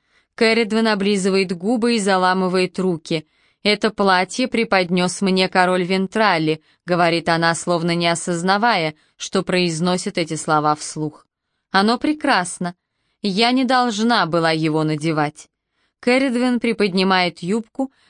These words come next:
зажав ткань в кулаке, и делает несколько быстрых шагов по коридору, но останавливается, когда мы с Леконом следуем за ней. Так мы и стоим.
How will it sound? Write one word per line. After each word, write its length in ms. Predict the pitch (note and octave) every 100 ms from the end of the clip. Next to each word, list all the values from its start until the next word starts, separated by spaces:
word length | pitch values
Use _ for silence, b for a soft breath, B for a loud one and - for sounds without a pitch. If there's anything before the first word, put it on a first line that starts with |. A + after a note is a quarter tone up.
| -
зажав 520 | F#3+ G#3+ G3+ B3 -
ткань 360 | - A3 G#3 G3
в 120 | -
кулаке, 600 | F#3+ F3+ E3+ - G3 A3+ _ _ _
и 100 | A3
делает 440 | G3 A3+ C#4+ C#4+ A#3+
несколько 540 | A#3+ C4+ - B3+ A#3+
быстрых 540 | F#3 B3 C4 - A#3+ -
шагов 480 | A#3 G3+ G#3+ A3+
по 140 | - G3
коридору, 640 | G3+ F#3 F3 B3+ C4+ C4+ b b -
но 180 | A3+ B3+
останавливается, 960 | B3 - C#4+ D4+ A#3+ G#3 F#3 F3 -
когда 400 | F#3+ F#3+ F3 F#3
мы 320 | F3+ F3 F3
с 180 | - -
Леконом 520 | G#3 A#3+ A#3 G#3+ G3+
следуем 580 | F#3+ - F#3 F3+ F3 F3+
за 200 | E3+ F#3
ней. 300 | F3+ D#3+ D3+ _ _ _ _ _ _
Так 240 | B3 D4+ D4+
мы 200 | D4 C#4
и 40 |
стоим. 500 | - G#3+ F#3 F3+